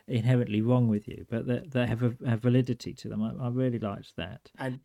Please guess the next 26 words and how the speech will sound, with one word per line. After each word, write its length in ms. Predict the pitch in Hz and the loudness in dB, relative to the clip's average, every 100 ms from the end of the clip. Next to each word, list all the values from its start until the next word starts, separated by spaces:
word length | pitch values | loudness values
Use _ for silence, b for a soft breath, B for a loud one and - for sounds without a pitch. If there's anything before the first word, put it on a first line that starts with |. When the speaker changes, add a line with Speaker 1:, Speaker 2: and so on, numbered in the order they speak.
| - | -2
Speaker 2:
and 240 | 151 147 135 | 0 0 0
for 140 | 156 | 0
me, 260 | 175 165 123 | 4 4 6
the, 240 | 131 123 | 2 -2
the, 120 | 139 | -8
the 140 | 123 147 | -4 0
standout 920 | - - 180 160 147 127 117 107 - | 0 4 6 6 6 4 2 2 -4
thing, 180 | 107 131 | -6 -2
or 100 | 131 | 0
the 120 | 156 | 2
thing 240 | 208 185 | 2 2
that, 180 | 160 147 | 0 0
you 160 | 147 127 | 2 2
know, 80 | |
re-, 320 | 110 147 147 - B B | 2 2 2 0 B B
some 240 | - 240 | 6 6
things 260 | 175 170 135 | 6 2 6
resonate 480 | 175 160 139 135 139 | 6 6 6 0 2
a 60 | |
lot 160 | 143 151 | 0 2
more 140 | 131 | 0
than 120 | 143 | 2
others, 240 | 165 120 107 | 0 0 0
don't 260 | 147 143 | 0 -2
they? 200 | 120 110 | -4 -8
And, 260 | 123 131 | -6 -6